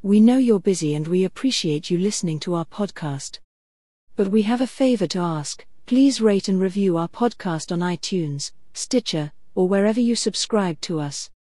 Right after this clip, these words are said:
Of course, you have subscribed to us? Haven't you?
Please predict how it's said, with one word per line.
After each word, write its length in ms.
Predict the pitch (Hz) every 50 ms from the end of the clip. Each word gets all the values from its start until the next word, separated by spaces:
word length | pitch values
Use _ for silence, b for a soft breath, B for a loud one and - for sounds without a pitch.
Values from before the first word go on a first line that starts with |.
| _ _ _ _ _ _ _ - - -
Of 160 | 214 - -
course, 500 | - - 262 226 180 151 - - - - - - - -
you 140 | - 196 196
have 140 | 185 202 180
subscribed 640 | - - 190 - - - - 220 196 190 185 170 -
to 140 | - 170 170
us? 300 | 185 240 - - - - - _ _ _ _ _ _ _ - -
Haven't 380 | - - 180 165 170 170 185 -
you? 260 | 185 180 190 233 285